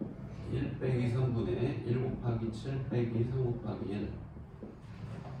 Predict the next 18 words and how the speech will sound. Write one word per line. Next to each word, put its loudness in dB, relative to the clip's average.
그러면 2
계산하면 2
자, -12
마이너스 2
이 0
분의 0
오 0
마이너스 -2
육 -2
마이너스 -4
일. 0
마이너스 0
이 -2
분의 0
칠 -2
빼기 0
삼 -2
사. -4